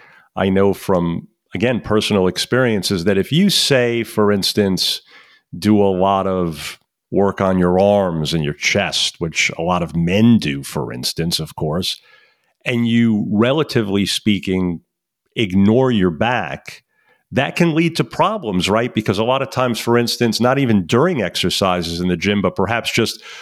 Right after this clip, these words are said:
when you're picking weights up or putting them back, which involves the back muscles quite a bit, if you're working on and strengthening these other parts of the body, it can lead to problems if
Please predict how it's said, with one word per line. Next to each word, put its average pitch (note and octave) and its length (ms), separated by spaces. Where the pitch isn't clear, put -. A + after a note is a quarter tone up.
when F#2+ 120
you're E2+ 140
picking C3 500
weights B2 320
up C#3+ 220
or F2 120
putting C3 300
them A2 200
back, A#2 400
which G2+ 240
involves E3+ 560
the G3 80
back - 380
muscles F2+ 720
quite G2 300
a F2 60
bit, E2+ 340
if A#2+ 180
you're G2+ 320
working A#2 560
on C3 320
and A#2 120
strengthening A2 680
these F#2+ 260
other A2 220
parts G#2+ 380
of F#2+ 60
the F#2 60
body, A#2 420
it F#2+ 120
can G2+ 200
lead B2 220
to - 80
problems G2+ 800
if - 260